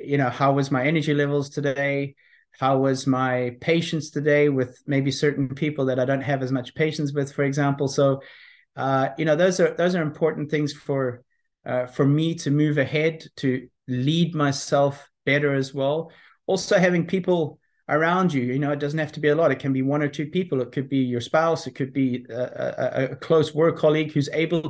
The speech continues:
to be honest with you. You know, one of the most important things I tell coaches is that you've got to have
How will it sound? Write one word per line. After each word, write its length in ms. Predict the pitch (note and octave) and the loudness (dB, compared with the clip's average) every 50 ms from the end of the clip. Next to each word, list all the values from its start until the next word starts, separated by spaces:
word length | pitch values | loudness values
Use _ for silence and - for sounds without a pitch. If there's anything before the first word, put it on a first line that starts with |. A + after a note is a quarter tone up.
| - - | -4 0
to 180 | D3+ C#3 C3 C3 - - - - - - _ | 2 2 2 0 -4 -16 -20 -20 -20 -6 _
be 120 | C#3 C3+ | -2 0
honest 340 | - D3+ D3+ E3+ E3 - - | 2 2 0 0 -2 -4 -6
with 160 | E3 E3 - | -6 -2 -2
you. 80 | E3 E3 | -2 -2
You 180 | F3 D#3 C#3+ | -2 -2 0
know, 140 | D3 C#3 C#3 | 0 0 2
one 120 | C#3+ D3 | 2 0
of 60 | D3+ D#3 | 0 0
the 60 | D3+ | 0
most 220 | D3+ D3+ D3 - | 0 -2 -2 -4
important 440 | D3 C#3 - - D#3+ D#3 D3+ C#3+ C#3 | -8 -8 -2 -2 -2 -2 -2 -6 -4
things 380 | - D3+ D3 C#3+ C3+ - - _ _ _ _ _ _ _ _ _ _ _ _ _ _ _ | -4 -2 -2 -2 -4 -6 -12 _ _ _ _ _ _ _ _ _ _ _ _ _ _ _
I 120 | C3 D3 | -2 -2
tell 280 | C#3+ - - D#3+ D3 C#3+ | -2 0 0 0 0 0
coaches 460 | C#3 - E3 E3 E3+ E3+ E3+ C#3 C3+ | 0 2 4 4 4 2 -2 -6 -6
is 100 | C3+ B2+ C#3 | -6 -2 -2
that 180 | C#3 C3 - | -2 -2 0
you've 160 | C#3 C3+ C3+ | -4 -4 0
got 120 | - D3+ D3+ | 2 2 4
to 100 | D#3+ D3 | 4 2
have 400 | C#3+ D#3+ D3+ D3 C#3 C3+ - | 2 2 2 2 2 -2 -8